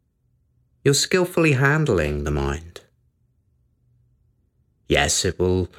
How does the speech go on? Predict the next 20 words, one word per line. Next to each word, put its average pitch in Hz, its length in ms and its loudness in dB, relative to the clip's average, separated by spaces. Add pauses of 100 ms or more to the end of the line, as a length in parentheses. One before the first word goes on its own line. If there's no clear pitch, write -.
(140)
likely 87 400 0
wander 78 560 0
again 76 440 -2
and 82 100 0
again, 76 500 -4 (400)
another 101 320 2
example 92 560 0
of 85 80 -2
how 90 240 0
the 92 140 2
events 85 420 -2
of 92 120 -2
life 76 340 0
are 85 60 2
largely 82 440 -2
conditioned 82 580 -2
without 85 360 0
your 87 180 0
say-so. 76 600 -2 (580)
But - 380 0